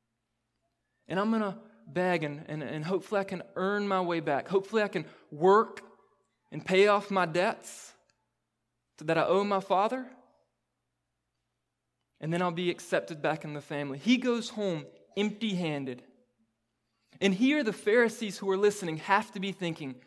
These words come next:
"This guy has it coming for him.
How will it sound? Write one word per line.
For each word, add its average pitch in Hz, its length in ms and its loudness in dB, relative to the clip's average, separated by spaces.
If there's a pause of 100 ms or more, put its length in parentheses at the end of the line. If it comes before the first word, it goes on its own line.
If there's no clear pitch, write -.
(320)
"This 220 420 0
guy 160 500 2 (360)
has 165 280 0
it 147 120 -10
coming 147 340 -8
for 127 300 -10
him. 127 100 -16